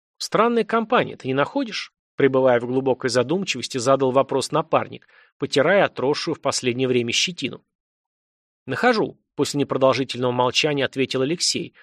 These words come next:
после того, как все прибывшие скрылись в усадьбе. «Но даже не в этом дело. Не знаю, обратил ли ты внимание или нет, но одного человека из этой странной компании ты должен знать точно». «Никого я не узнал», нехотя буркнул Иван, пытаясь припомнить лица,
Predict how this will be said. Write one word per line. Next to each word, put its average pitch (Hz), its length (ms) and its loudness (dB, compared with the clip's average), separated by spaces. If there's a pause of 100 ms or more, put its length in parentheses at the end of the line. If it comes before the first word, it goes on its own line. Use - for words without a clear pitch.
(180)
после 127 260 -4
того, 147 260 2
как 151 140 -2
все - 180 -2
прибывшие 131 540 0
скрылись 120 420 -4
в 147 60 -6
усадьбе. 113 500 -4 (420)
«Но 147 80 -2
даже 214 180 2
не 247 80 2
в 254 40 0
этом 247 240 -2
дело. - 320 -8 (360)
Не 214 120 -2
знаю, 160 340 2
обратил 160 420 2
ли 170 100 2
ты 156 140 -2
внимание 147 500 2
или 135 120 0
нет, 220 280 -2
но 131 100 2
одного 147 320 2
человека 151 440 2
из 131 60 0
этой 139 140 -2
странной 143 420 0
компании 147 520 0
ты 151 140 -2
должен 135 280 2
знать 156 340 -2
точно». - 440 -2 (1300)
«Никого 151 480 2
я 120 100 2
не 127 100 -2
узнал», 117 440 -6
нехотя 135 380 -2
буркнул 127 420 0
Иван, 160 260 2
пытаясь 120 380 -2
припомнить 131 520 -4
лица, 135 380 -4